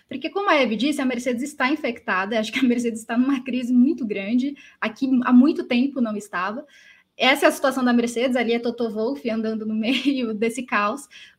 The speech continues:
porque depois do Bahrein, a Mercedes foi uma tristeza que só, soltou carta de desculpas pros fãs,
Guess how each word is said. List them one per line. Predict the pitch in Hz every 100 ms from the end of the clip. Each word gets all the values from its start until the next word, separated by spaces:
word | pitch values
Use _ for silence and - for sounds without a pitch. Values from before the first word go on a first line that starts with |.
| -
porque | 269 254 302
depois | 302 302 339 349
do |
Bahrein, | 330 277 254 339
a | 254
Mercedes | 247 247 247 254 311 285 - -
foi | 262 294
uma | 302
tristeza | 302 302 - 262 262
que | 302
só, | - 226 175
soltou | - 320 247 269 247
carta | 240 226 -
de | 214
desculpas | 208 208 208 208 202
pros | _ 196 -
fãs, | 240 254 247